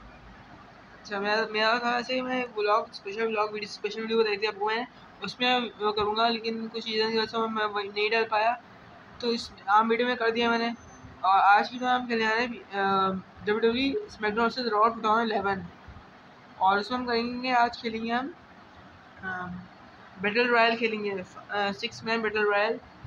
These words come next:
चलिए वीडियो शुरू करते हैं, उसके बाद video like कर दें और चैनल सब्सक्राइब भी कर दीजिएगा और notification bell, अ,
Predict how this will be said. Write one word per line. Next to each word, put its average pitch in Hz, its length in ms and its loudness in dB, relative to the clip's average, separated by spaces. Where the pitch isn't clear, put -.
चलिए 247 300 4
वीडियो 240 260 0
शुरू 233 200 -6
करते 226 200 0
हैं, 247 60 -2
उसके 220 200 -6
बाद 226 120 2
video 214 200 4
like 208 300 0
कर 233 60 0
दें 220 120 0
और 240 60 2
चैनल 226 340 0
सब्सक्राइब 208 320 -4
भी 208 80 -6
कर 220 60 0
दीजिएगा 214 500 2
और 226 240 8
notification 214 600 0
bell, 220 240 0
अ, 214 320 2